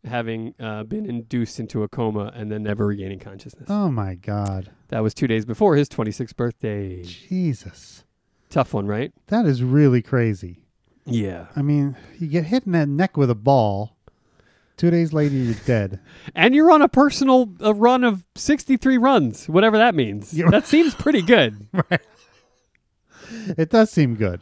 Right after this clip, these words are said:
Speaker 2: Yeah.
Speaker 1: Right?
Speaker 2: Yeah.
Speaker 1: Imagine if Jordan's got sixty-one, he's going up for a jumper. <laughs> Suddenly, Bill Laimbeer elzo-, elbows him,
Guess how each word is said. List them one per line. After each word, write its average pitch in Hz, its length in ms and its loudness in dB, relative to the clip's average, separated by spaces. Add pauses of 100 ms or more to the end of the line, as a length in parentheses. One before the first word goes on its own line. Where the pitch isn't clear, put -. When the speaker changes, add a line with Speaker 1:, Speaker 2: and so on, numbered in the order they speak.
Speaker 2:
Yeah. 143 260 4
Speaker 1:
Right? 262 580 4
Speaker 2:
Yeah. 156 320 4 (840)
Speaker 1:
Imagine 247 320 6
if 226 120 4
Jordan's 233 500 4
got 214 180 2
sixty-one, 214 680 4
he's 175 140 4
going 202 220 6
up 190 120 0
for 190 120 2
a 180 60 4
jumper. 185 480 4 (680)
<laughs> - 720 -20
Suddenly, 185 420 4
Bill 180 240 6
Laimbeer 180 400 4
elzo-, 165 400 4
elbows 160 440 6
him, 151 380 0